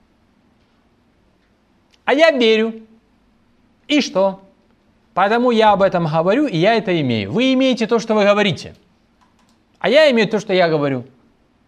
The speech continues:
А вы имеете то, что вы говорите. А вы говорите, что вы не верите, вы не имеете. «О, я вот слышал то-то, то-то, то-то». Какая разница? Живите тем, что вы слышали где-то.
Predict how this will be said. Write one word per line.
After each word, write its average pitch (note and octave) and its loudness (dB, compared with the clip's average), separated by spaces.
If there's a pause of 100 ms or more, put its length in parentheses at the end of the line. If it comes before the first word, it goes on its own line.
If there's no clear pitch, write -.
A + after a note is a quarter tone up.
(160)
А G#3 0
вы D#4+ 2
имеете B3+ 0
то, A#3 0
что G#3 -2
вы F#3 2
говорите. B2+ -2 (1300)
А C4 -2
вы D#4 2
говорите, F3+ 0
что D4 -4
вы D4+ -2
не D4+ -2
верите, D#4 -2
вы F3+ -2
не F#3 -2
имеете. B2+ -4 (1080)
«О, E4+ 4
я D#4+ 2
вот D#4+ 0
слышал D#4 0
то-то, D4+ 0
то-то, C#4+ -2
то-то». A#3+ -4
Какая F4 -2
разница? F#3+ 0
Живите D#4 0
тем, D#4+ -2
что D4 -4
вы C4+ 0
слышали C4+ -2
где-то. F#3+ -2